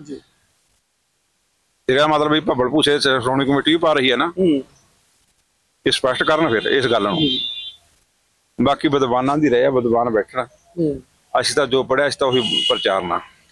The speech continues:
Speaker 1: ਬੀਬੀ ਜੀ ਵੱਲੋਂ ਪੰਥ ਨੂੰ ਅਲਵਿਦਾ ਕਹਿਣ ਦੀ ਵੀ ਗੱਲ ਕਹੀ, ਕਿਸ ਤਰ੍ਹਾਂ ਦੇਖਦੇ ਹੋ ਇਸ ਨੂੰ?
Speaker 2: ਦੇਖੋ, ਜੇ ਕੋਈ ਮਾੜਾ ਜੀ ਹੁਣ ਗੱਲ ਹੈ, ਇਹ ਆ, ਮੈਂ ਸਾਰੇ ਪ੍ਰਚਾਰਕ ਨੂੰ, ਬੀਬੀ ਨੂੰ ਵੀ ਕਹਿਣਾ, ਮੈਂ ਸਾਰਿਆਂ ਨੂੰ ਕਹਿਣਾ ਚਾਹੀਦਾ, ਕਹਿਣਾ ਵੀ ਜੇ ਕੋਈ ਆ ਉੱਠ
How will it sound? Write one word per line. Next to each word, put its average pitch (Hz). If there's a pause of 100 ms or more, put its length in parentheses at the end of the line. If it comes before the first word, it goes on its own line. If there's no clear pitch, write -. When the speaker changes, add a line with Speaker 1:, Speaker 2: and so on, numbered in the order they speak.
(200)
Speaker 1:
ਬੀਬੀ 214
ਜੀ 262
ਵੱਲੋਂ 269
ਪੰਥ 208
ਨੂੰ 233
ਅਲਵਿਦਾ 190
ਕਹਿਣ 190
ਦੀ 202
ਵੀ 180
ਗੱਲ 156
ਕਹੀ, 139
ਕਿਸ 156
ਤਰ੍ਹਾਂ 202
ਦੇਖਦੇ 165
ਹੋ 143
ਇਸ -
ਨੂੰ? 87 (460)
Speaker 2:
ਦੇਖੋ, 147
ਜੇ 135
ਕੋਈ 135
ਮਾੜਾ 131
ਜੀ 139
ਹੁਣ 127
ਗੱਲ 110
ਹੈ, 117
ਇਹ 123
ਆ, 110 (340)
ਮੈਂ 117
ਸਾਰੇ 127
ਪ੍ਰਚਾਰਕ 113
ਨੂੰ, 117
ਬੀਬੀ 104
ਨੂੰ 135
ਵੀ 139
ਕਹਿਣਾ, 123
ਮੈਂ 113
ਸਾਰਿਆਂ 107
ਨੂੰ 120
ਕਹਿਣਾ 104
ਚਾਹੀਦਾ, 92 (140)
ਕਹਿਣਾ 120 (380)
ਵੀ 135
ਜੇ 143
ਕੋਈ 151
ਆ 135
ਉੱਠ 139